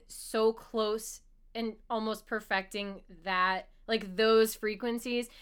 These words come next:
and being able to, like, layer harmonies and layer vocal line, like, vocal parts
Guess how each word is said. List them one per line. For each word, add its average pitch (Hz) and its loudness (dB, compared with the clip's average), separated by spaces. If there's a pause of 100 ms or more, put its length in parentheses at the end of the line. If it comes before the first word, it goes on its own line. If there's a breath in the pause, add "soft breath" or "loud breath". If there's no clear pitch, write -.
and 247 -2
being 254 4
able 240 2
to, 302 -6
like, 277 0 (280 soft breath)
layer 226 4 (540)
harmonies 240 0
and 220 -4
layer 240 0 (340)
vocal 226 2
line, 240 6
like, 226 0
vocal 226 4
parts 240 4